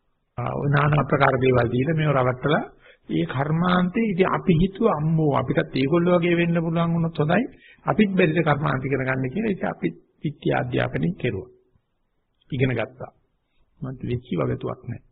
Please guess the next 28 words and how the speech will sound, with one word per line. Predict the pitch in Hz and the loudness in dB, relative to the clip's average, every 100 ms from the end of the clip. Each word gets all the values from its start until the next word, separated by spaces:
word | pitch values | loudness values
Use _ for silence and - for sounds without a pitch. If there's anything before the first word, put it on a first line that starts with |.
| _ _ _ | _ _ _
තාම | - 147 | -4 -2
ඒගොල්ලෝ | 170 139 151 170 180 | 0 0 4 4 4
තමයි | 156 151 156 | 2 2 2
රජ | 135 117 | 2 0
වෙලා | 107 104 | 0 -2
ඉන්නේ. | 107 127 254 - - - _ | -2 -2 -2 -6 -20 -20 _
ඒගොල්ලෝ | 147 165 170 | 0 2 2
තමයි | 160 160 160 | 2 0 -2
සූරාකාර. | 156 123 107 - - _ _ | 0 0 -2 -6 -12 _ _
ඒ | 147 | -4
නිසා | 147 - - | -2 0 -2
මේ | 139 131 117 - - _ _ _ _ _ _ _ _ _ _ - | 0 0 -2 -4 -16 _ _ _ _ _ _ _ _ _ _ -4
කර්මාන්ත | 117 135 147 131 110 | 2 2 4 2 0
එහෙම | - - _ _ _ _ _ - 123 | -6 -10 _ _ _ _ _ -4 0
නැත්නම් | 120 117 123 117 110 104 | 0 -2 -2 -2 -2 -6
තාක්ෂණය | - 120 147 - 160 151 | -4 -4 -2 0 2 2
කියලා | 151 147 | 2 0
එකක් | 151 | -2
තියෙනවා. | - 156 151 - _ _ _ _ _ - | -2 -2 -2 -12 _ _ _ _ _ -8
ඉතින් | 170 | -4
හරි | 139 190 | 0 2
අමාරුයි | 196 202 208 196 | 4 4 6 6
මේකට | 190 170 | 4 4
විරුද්ධව | 165 180 165 | 2 4 2
කතා | 139 135 131 | 2 2 0
කරන්න. | 139 156 | 0 -2
මොකද | 185 175 | 0 2
ඔක්කොම | 170 - 165 | 2 0 0